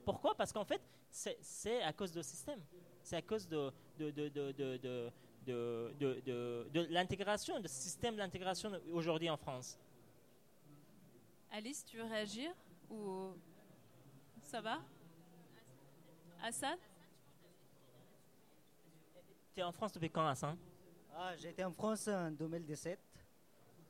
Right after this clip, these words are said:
Speaker 3: Euh, j'étais en France en, euh, février deux mille dix-sept. Euh, euh, après, je, j'ai déjà apprendre, euh, apprendre le français quand même. Euh, but, uh, uh, I think, uh, the fir-, he said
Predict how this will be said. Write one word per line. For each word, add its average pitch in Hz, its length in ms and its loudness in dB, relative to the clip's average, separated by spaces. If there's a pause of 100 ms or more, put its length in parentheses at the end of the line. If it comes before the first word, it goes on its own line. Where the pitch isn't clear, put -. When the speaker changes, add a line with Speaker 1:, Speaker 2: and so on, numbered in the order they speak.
(140)
Speaker 3:
Euh, 131 300 2
j'étais 160 280 2
en 160 100 2
France 170 300 2
en, 156 240 4
euh, 147 180 8
février 165 520 2
deux 160 140 2
mille 156 200 0
dix-sept. 156 460 -2
Euh, 139 220 4 (840)
euh, 131 360 2
après, 170 800 2
je, 143 640 0
j'ai 143 140 -2
déjà 160 320 2
apprendre, 160 400 0
euh, 139 260 2
apprendre 156 340 0
le 147 180 2
français 160 680 2
quand 147 120 0
même. 143 280 0 (720)
Euh, 143 260 4
but, 170 400 4
uh, 190 160 6 (460)
uh, 139 320 4 (180)
I 170 140 8
think, 202 340 2
uh, 175 300 4
the 151 80 0
fir-, 175 260 2 (300)
he 180 180 -2
said 190 260 -2